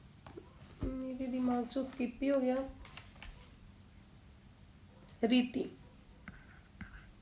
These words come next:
ਠੀਕ ਹੈ, ਵਕਰੋਕਤੀ, ਔਚਿਤਯ ਅਤੇ ਰੀਤੀ, ਸਾਡੇ ਕੋਲ ਤਿੰਨ ਜਿਹੜੇ ਨੇ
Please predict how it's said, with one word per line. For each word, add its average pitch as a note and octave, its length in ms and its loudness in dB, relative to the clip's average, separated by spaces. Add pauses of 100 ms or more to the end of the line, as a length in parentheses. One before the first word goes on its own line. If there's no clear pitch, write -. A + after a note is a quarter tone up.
(1700)
ਠੀਕ C4+ 220 0
ਹੈ, G#4 60 0 (920)
ਵਕਰੋਕਤੀ, A#3 880 6
ਔਚਿਤਯ A3 560 4
ਅਤੇ A#3+ 260 2 (280)
ਰੀਤੀ, A3+ 420 4
ਸਾਡੇ F3+ 280 2
ਕੋਲ F#3 160 0
ਤਿੰਨ G3 340 2
ਜਿਹੜੇ F#3+ 240 2
ਨੇ A3+ 180 6